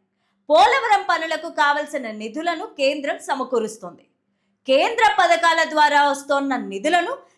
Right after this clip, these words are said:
సమర్థవంతంగా వాడుకోవడంలో చాలా వరకు పనులు సాగుతున్నాయని చెప్పాలి. రోడ్లు, మౌలిక సదుపాయాల పనులు అలాగే కొనసాగుతున్నాయి. కానీ ఎప్పటికప్పుడు వచ్చి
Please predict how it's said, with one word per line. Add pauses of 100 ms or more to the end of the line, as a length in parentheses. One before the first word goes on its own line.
(140)
సమర్థవంతంగా (120)
వాడుకోవడంలో (420)
చాలా (100)
వరకు (140)
పనులు (120)
సాగుతున్నాయని
చెప్పాలి. (600)
రోడ్లు, (180)
మౌలిక
సదుపాయాల (160)
పనులు (240)
అలాగే
కొనసాగుతున్నాయి. (640)
కానీ (520)
ఎప్పటికప్పుడు (120)
వచ్చి